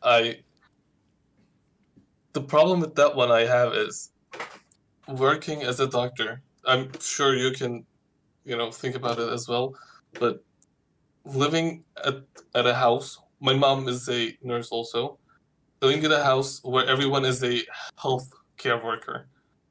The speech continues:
working on people's health, I'm not saying lives, working on people's health, bettering people's health is something really normalized throughout my life.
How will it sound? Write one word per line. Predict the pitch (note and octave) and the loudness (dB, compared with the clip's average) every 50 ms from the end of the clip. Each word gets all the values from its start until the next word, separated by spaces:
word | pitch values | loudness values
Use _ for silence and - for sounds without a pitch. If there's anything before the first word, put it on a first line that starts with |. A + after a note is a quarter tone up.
| _ _ _ _ _ _ _ _ _ _ _ _ _ _ _ | _ _ _ _ _ _ _ _ _ _ _ _ _ _ _
working | - C3 C#3 D#3 D#3 - F3+ E3+ | -4 0 0 0 2 2 2 2
on | E3 D#3 D#3 | 2 0 0
people's | D3 D#3+ C#3 C3+ - D3+ C#3+ C3+ C3+ C3+ - _ _ - - | -4 -10 -12 -8 -8 -4 -2 -2 -2 -4 -8 _ _ -20 -20
health, | - - - B2+ B2 F#3+ G3 - - - _ _ _ _ _ _ _ _ _ _ _ _ _ | -16 -2 -2 0 0 0 -2 -6 -14 -20 _ _ _ _ _ _ _ _ _ _ _ _ _
I'm | - B2+ | -4 0
not | C#3+ E3 E3+ | 0 0 0
saying | E3 - E3 C#3+ C3+ | 0 -2 -2 -2 2
lives, | B2+ A#2 G#2 F#2+ G2 G2+ - - _ _ _ _ _ _ _ _ _ _ | 2 2 2 2 -2 -8 -14 -18 _ _ _ _ _ _ _ _ _ _
working | C3+ B2+ B2+ C3 C#3 C3 | -2 -2 -2 -2 -2 -2
on | B2+ B2 | -4 -4
people's | - - B2+ - C3+ B2 - | -4 -10 -6 -4 -4 -6 -4
health, | - - B2 C3+ F#3 F#3+ - _ _ _ _ _ _ _ _ _ _ _ _ _ _ _ | -2 0 0 0 0 -4 -8 _ _ _ _ _ _ _ _ _ _ _ _ _ _ _
bettering | D3 D3+ D#3 D3 C3 A#2 A#2 | 4 4 6 4 2 0 -2
people's | - A#2+ - B2 A#2 A#2 | -8 -10 -6 -6 -8 -8
health | - - - A#2+ A#2 - E2+ - - _ _ _ _ _ _ _ _ _ _ _ _ - | -8 -2 -2 0 0 0 -4 -10 -18 _ _ _ _ _ _ _ _ _ _ _ _ -10
is | C#3 C#3 | -8 -2
something | - E3+ D#3 D#3 - E3 D#3 D3 C#3 C3+ - | -2 -2 -2 0 -2 -2 -2 -2 -8 -12 -10
really | - C3 C#3 D3+ D3 C3+ C3 | -8 -4 -4 -2 0 0 2
normalized | C3+ C3+ C#3 C3 A#2+ A2+ A2 G#2 G#2 G#2 G#2 - _ - | 4 2 2 2 2 2 2 2 2 0 -4 -12 _ -6
throughout | - B2 A#2 A#2 A#2+ | 0 0 0 0 0
my | A#2 A2 | -4 -6
life. | A2 A2 G#2+ G2+ G2 - - | -4 -4 -6 -6 -8 -12 -20